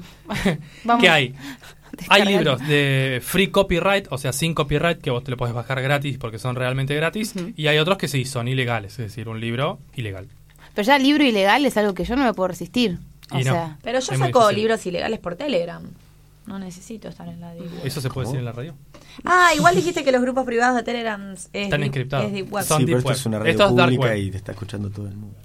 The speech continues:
Speaker 3: Ah, ah, ok.
Speaker 1: Bien. Y otra cosa que podemos encontrar son páginas eróticas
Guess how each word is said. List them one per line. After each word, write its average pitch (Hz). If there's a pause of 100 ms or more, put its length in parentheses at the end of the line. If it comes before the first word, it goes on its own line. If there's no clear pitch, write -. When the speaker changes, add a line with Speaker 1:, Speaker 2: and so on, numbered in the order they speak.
(180)
Speaker 3:
Ah, 220
ah, 240 (160)
ok. 185 (360)
Speaker 1:
Bien. 147 (680)
Y 269
otra 247
cosa 185
que 147
podemos 165
encontrar 185
son 208 (160)
páginas 196
eróticas 202